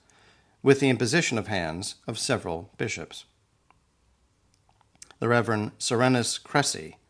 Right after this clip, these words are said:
convent of Saint Gregory in Douai, Paris, in sixteen fifty-three,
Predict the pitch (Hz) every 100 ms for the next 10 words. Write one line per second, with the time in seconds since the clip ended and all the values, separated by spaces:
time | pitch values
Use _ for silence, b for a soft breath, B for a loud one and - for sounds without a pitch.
0 | b b b - 131 123 117 110 95 117
1 | 113 117 123 110 104 101 110 107 98 -
2 | 143 98 85 - - b b b 113 104
3 | 131 - 127 110 101 117 95 104 - 180
4 | 92 78